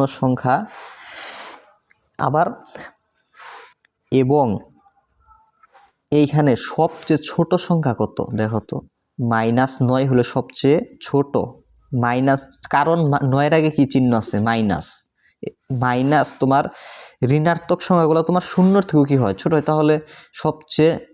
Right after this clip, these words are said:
ছোট কত? এখানে মাইনাস নয়। আর সবচেয়ে বড় কত? নাইন। তাহলে এইটাই লিখবা যে পূর্ণ সংখ্যা এবং মাইনাস নয়ের, এখানে মাইনাস নয়ের থেকে কি বড় উপাদান আছে,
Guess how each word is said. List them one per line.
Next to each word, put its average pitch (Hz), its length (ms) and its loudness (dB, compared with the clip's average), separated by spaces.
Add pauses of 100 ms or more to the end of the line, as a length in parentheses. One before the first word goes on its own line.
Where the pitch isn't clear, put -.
ছোট 151 240 -2
কত? 165 200 0
এখানে 156 240 2
মাইনাস 120 440 0
নয়। 101 140 0
আর - 100 -2
সবচেয়ে 151 480 -2
বড় 147 260 2
কত? 156 260 -2 (380)
নাইন। 110 440 0 (520)
তাহলে 120 200 2
এইটাই 120 220 2
লিখবা 104 320 0
যে 127 160 0 (1040)
পূর্ণ 156 200 2
সংখ্যা 123 240 4
এবং 120 200 2 (840)
মাইনাস 117 680 0
নয়ের, 131 560 2 (280)
এখানে 123 260 0
মাইনাস 127 480 -2
নয়ের 143 260 2
থেকে 135 160 2
কি 127 140 0
বড় 127 240 2
উপাদান 147 380 0
আছে, 135 360 0